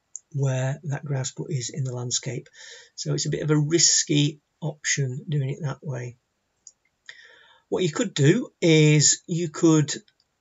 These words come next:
run down, not as far as the end of the grouse butts, but, um, along the, the path and then, or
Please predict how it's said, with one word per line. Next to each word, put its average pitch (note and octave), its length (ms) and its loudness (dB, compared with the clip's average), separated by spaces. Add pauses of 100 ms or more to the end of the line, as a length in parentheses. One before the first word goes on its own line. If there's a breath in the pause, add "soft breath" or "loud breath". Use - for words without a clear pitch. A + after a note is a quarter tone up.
(1000)
run D#3 240 2
down, D3 300 2
not G3+ 220 -4
as - 280 -2 (200)
far D#3 200 2
as - 120 0
the D#3 60 2
end D#3 100 4
of B2+ 60 -2
the A#2+ 60 -6
grouse B2+ 260 -4
butts, - 460 -6
but, - 120 -8 (1120)
um, C#3 400 -4 (120)
along D3+ 260 0
the, C#3 140 -4 (140)
the D3 100 -2
path D3 280 -6
and C#3+ 100 -2
then, C3+ 340 -4
or C#3 340 -6